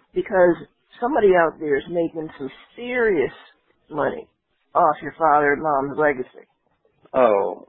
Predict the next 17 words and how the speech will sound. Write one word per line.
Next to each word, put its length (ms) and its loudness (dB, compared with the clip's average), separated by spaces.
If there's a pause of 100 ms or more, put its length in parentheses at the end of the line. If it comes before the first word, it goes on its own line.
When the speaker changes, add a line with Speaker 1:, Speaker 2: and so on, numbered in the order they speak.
(120)
Speaker 2:
uh, 360 -14 (460)
that 260 6
was 260 4
a 440 0 (560)
sticky 440 0 (140)
point 240 0
with 220 -14
them, 260 -10
because 320 -8 (420)
it 220 -2
just 180 0 (140)
came 400 -4
down 400 -2 (160)
to, 400 -8 (180)
uh, 340 -2 (580)
contractual 1120 -2 (460)
knowledge. 580 -2